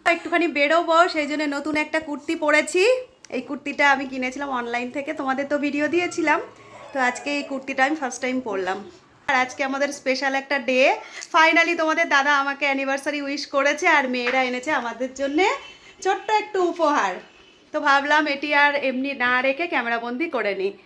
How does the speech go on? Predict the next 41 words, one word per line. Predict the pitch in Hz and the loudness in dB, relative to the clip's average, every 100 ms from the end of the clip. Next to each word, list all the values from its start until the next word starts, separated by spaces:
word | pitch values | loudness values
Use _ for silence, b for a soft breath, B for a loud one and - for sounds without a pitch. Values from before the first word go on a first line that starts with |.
| B B B | B B B
তো | 269 262 262 262 | 0 0 0 2
ক্যামেরা | 277 285 294 | 2 4 4
তো | 311 | 4
আমি | 320 | 4
on | 302 294 | 4 2
করে | 294 311 | 2 0
নিয়েছি, | 311 302 302 320 320 | 2 0 -2 -2 -2
চলো | 302 277 311 370 | 0 2 2 0
তোমাদের | 254 233 247 247 | -2 -2 -2 0
দেখাই | 226 226 311 | -2 0 0
মেয়েরা | 330 233 220 226 | 0 -2 -2 -2
আমাদের | 220 220 | -2 -4
জন্য | 233 277 359 | -6 -4 -4
কী | 262 196 | -4 -4
আনলো। | 175 175 185 - _ _ _ _ _ _ _ _ _ _ - | -4 -4 -6 -10 _ _ _ _ _ _ _ _ _ _ -6
তো | 311 | 0
তোমাদের | 311 311 311 | 2 4 4
দাদা | 269 277 | 4 4
একটু | 294 339 | 2 0
ব্যস্ত | 311 269 285 | 0 0 0
আছে, | 302 302 | -4 -2
রেডি | 277 247 302 | -2 -2 0
হচ্ছে, | 320 311 - | -2 -2 0
আমরা | 311 247 247 | 0 0 -4
একটু | 277 | -4
বেরোবো, | 254 233 240 320 | -6 -4 -2 -4
প্রায় | 415 349 | 0 2
একটা | 311 269 254 | 2 2 -2
মতো | 240 240 | -6 -6
বাজে। | 240 202 196 | -6 -8 -8
আর | 214 | -10
এই | 226 | -10
যে | 240 | -10
ছোটজন | 269 262 240 247 | -8 -8 -6 -4
রেডি | 240 240 277 | -4 -2 0
হয়ে | 269 | 0
গেছে, | 262 262 294 | 0 -2 -4
ও | |
যাবে | 233 226 311 | -4 -4 -6
পরীক্ষা | 233 226 226 | -6 -8 -8
দিতে। | 202 196 185 | -8 -8 -10